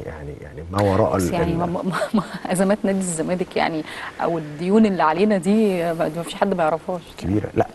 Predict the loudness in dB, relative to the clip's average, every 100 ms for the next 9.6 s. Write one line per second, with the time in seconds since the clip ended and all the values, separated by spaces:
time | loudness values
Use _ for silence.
0 | -10 0 2 4 0 -6 -6 -2 2 0
1 | 0 -4 -2 -2 0 0 -2 -2 -4 -2
2 | -2 0 0 2 0 0 0 0 0 0
3 | -2 0 0 2 0 -2 -4 0 0 0
4 | -4 -4 -4 -2 -4 -4 -8 -6 -2 -2
5 | -2 -2 -2 -2 -2 -4 -6 -10 -4 0
6 | 2 2 0 0 0 -4 -4 0 0 0
7 | -2 -2 -4 -4 -4 -6 -4 0 0 0
8 | -2 -2 -2 2 2 0 0 2 2 0
9 | -10 -8 -6 -4 -6